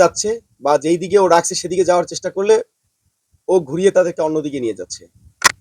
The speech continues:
তারপর তাদের কাছে মনে হলো যে ও কেন এদিকে খুঁজতে দিচ্ছে না এক সময়। তখন তারা চিন্তা করলো, এই দিকটাও খোঁজা দরকার,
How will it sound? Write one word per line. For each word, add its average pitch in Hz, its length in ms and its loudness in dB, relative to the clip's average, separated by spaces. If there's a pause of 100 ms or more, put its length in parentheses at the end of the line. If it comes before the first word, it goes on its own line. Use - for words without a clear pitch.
তারপর 131 240 -4
তাদের 139 260 -4
কাছে 165 260 -8
মনে 156 140 -2
হলো 143 220 -2 (640)
যে 147 80 -4
ও 175 60 2 (140)
কেন 170 140 4 (120)
এদিকে 190 200 -4
খুঁজতে - 280 -14
দিচ্ছে 131 280 -14
না 92 100 -16 (600)
এক 135 140 -2
সময়। 104 300 -6 (560)
তখন 165 260 0 (180)
তারা 151 220 4 (220)
চিন্তা 156 240 -4
করলো, 170 200 0
এই 151 140 -2
দিকটাও 156 300 -8
খোঁজা 117 220 -4
দরকার, 90 220 -8